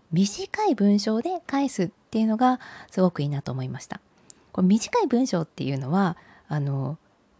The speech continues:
なんだろうな。例えば、その、「質問ありますか？」っていう時に、あの、「ないです」とか。<laughs> あの、まあ、そんなんでもいいと思うんですよね。うん、でも、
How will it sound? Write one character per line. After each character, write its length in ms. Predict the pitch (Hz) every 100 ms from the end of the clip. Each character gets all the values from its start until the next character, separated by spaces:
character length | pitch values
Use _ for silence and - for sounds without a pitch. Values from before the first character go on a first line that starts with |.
| _ -
な 140 | 156
ん 40 |
だ 80 | 143
ろ 120 | 123
う 20 | 123
な。 320 | 123 147 170 _ _ _ _ _ -
例 60 | 254 508
え 40 | 359
ば、 240 | 156 156
そ 120 | -
の、 200 | 147 131 - _ _ _ _ _ -
「質 180 | - 240
問 160 | 247
あ 80 | 240
り 80 | 247
ま 140 | 269
す 120 | 302 -
か？」 140 | 240
っ 40 | 254
て 180 | -
い 20 | 147
う 20 |
時 240 | 147 -
に、 240 | 156 196 - _ - - _
あ 120 | 151
の、 260 | 131 120 170 - _ -
「な 140 | 151
い 60 | 156
で 80 | 135
す」 180 | - - -
と 80 |
か。 100 | - - _ _ _
<laughs> 320 | _ _ _
あ 220 | 143 - 143
の、 100 | 160
ま 120 | 165
あ、 40 | - -
そ 120 | -
ん 40 | 294
な 80 | 320
ん 20 |
で 80 | 196
も 60 |
い 40 | 147
い 40 |
と 80 | 139
思 100 | 127
う 40 |
ん 40 | 131
で 80 |
す 40 | -
よ 100 | 151
ね。 120 | 175 _ _ _ _ _ -
う 60 |
ん、 80 | 143
で 80 | 196
も、 180 | 180